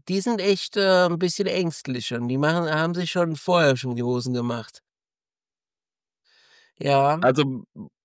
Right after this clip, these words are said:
Speaker 2: wie wir wahrscheinlich bei Neapel die Hände über den Kopf geschlagen haben, <laughs> haben die, haben die
Speaker 1: Ja.
Speaker 2: sich bei, bei dem Los Frankfurt
Speaker 1: Ja,
Speaker 2: auch nicht
Speaker 1: wahrscheinlich.
Speaker 2: besonders, nicht besonders gefreut.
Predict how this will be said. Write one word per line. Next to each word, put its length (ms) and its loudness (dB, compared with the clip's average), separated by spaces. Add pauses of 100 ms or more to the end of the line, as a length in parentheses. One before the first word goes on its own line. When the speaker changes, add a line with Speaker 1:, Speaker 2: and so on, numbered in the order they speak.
Speaker 2:
wie 340 2
wir 280 6
wahrscheinlich 420 4
bei 140 6
Neapel 420 6
die 240 0
Hände 280 2
über 120 2
den 60 2
Kopf 180 2
geschlagen 460 4
haben, 180 2
<laughs> 20 0
haben 140 2
die, 80 0
haben 460 2
die 60 4
Speaker 1:
Ja. 420 4
Speaker 2:
sich 100 -4
bei, 120 -20
bei 120 0
dem 140 2
Los 220 4
Frankfurt 560 -4 (520)
Speaker 1:
Ja, 160 4
Speaker 2:
auch 20 6
nicht 40 4
Speaker 1:
wahrscheinlich. 540 4
Speaker 2:
besonders, 300 2 (520)
nicht 320 -6
besonders 360 -4
gefreut. 360 -4